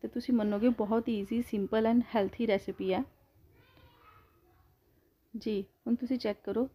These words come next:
ਦਾਲ ਸਾਡੀ ਬਿਲਕੁਲ ਪ੍ਰੋਪਰ ਬਣ ਕੇ ਤਿਆਰ ਹੋ ਗਈ ਹੈ। ਮੂੰਗੀ ਮਸਰ ਦਾਲ ਜੋ ਹੈਲਥੀ ਵੀ ਹੈ, ਟੇਸਟੀ ਵੀ ਹੈ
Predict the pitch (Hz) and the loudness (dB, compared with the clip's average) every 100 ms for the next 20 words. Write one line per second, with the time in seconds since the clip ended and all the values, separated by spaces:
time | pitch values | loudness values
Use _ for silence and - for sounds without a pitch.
0 | - 214 208 208 226 220 _ 240 - 247 | -4 -2 -2 -2 -2 -2 _ -4 0 0
1 | 247 - 196 - 226 226 208 185 226 294 | 0 -2 -6 -2 -2 0 0 -2 -4 -6
2 | _ - 190 190 220 202 185 196 320 - | _ -4 -2 0 -2 -4 -2 -2 -2 -8
3 | _ _ - _ 226 214 202 233 214 196 | _ _ -20 _ 2 2 0 2 2 0
4 | 202 196 185 190 330 - - _ _ - | -6 -2 0 2 0 -2 -20 _ _ -20
5 | - 220 240 254 208 190 220 226 233 214 | -12 -2 0 4 2 2 -4 0 4 4
6 | 214 226 _ _ _ _ 233 220 - 240 | 2 -4 _ _ _ _ 0 0 0 0
7 | 240 233 220 | 4 2 2